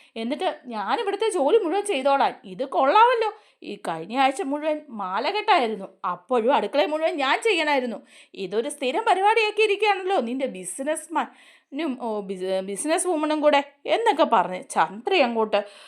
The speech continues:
ഏ, ദേഷ്യപ്പെടും. അപ്പൊ രവി പറയുന്നുണ്ട്, "അവരെന്തേലും കാര്യത്തിന് പോവായിരിക്കും. എന്താ സച്ചി, നിങ്ങൾ എവിടെ പോവാന്ന്?" ചോദിക്കുക രവി.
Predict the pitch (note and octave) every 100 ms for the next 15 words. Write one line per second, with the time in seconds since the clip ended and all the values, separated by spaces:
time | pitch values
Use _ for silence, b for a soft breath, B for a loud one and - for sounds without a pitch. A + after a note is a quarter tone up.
0 | B - F#3+ F3 F3 A3 E4 B3+ G3 -
1 | A3 F3 B3+ C4 G3+ A3 A3 F#3+ F#3+ D#4+
2 | G#4 C#4 D4 D4 G#3 G3 B3+ C4+ C#4+ A#3+
3 | A#3+ A#3 A#3 A#3+ A3+ - A3 C#4 A4 A#4+
4 | D4 C4+ C4+ A#3+ C#4+ A3+ C4 C4+ F4 F#4+
5 | D4 C4 A3+ A3 A3+ G3+ E3+ F3